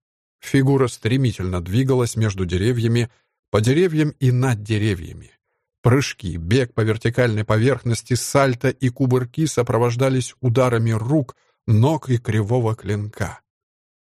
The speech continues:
Временами фигура размывалась во что-то почти невидимое, практически неуловимое для взгляда. Казалось, она танцевала под дождем, или, скорее, это был танец с дождем.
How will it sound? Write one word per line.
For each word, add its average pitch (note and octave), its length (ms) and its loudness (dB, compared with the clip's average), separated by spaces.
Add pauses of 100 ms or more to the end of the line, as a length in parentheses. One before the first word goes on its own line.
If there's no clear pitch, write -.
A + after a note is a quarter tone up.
(380)
Временами A#2+ 600 2
фигура A2 500 -2 (140)
размывалась A2 680 0
во G#2 120 -2
что-то G#2+ 280 -4
почти G2+ 360 -2
невидимое, G#2 680 -4 (360)
практически C#3 720 -2
неуловимое B2 880 0
для G2+ 180 -2
взгляда. F#2+ 640 -4 (760)
Казалось, D3 500 0
она C#3+ 200 0
танцевала C3+ 580 0
под A2+ 220 -4
дождем, A#2 540 -2 (440)
или, A2+ 200 0
скорее, C3+ 600 0 (140)
это G#2+ 220 -4
был A2+ 200 0
танец A2 440 -2
с - 40 -20
дождем. F#2 580 -6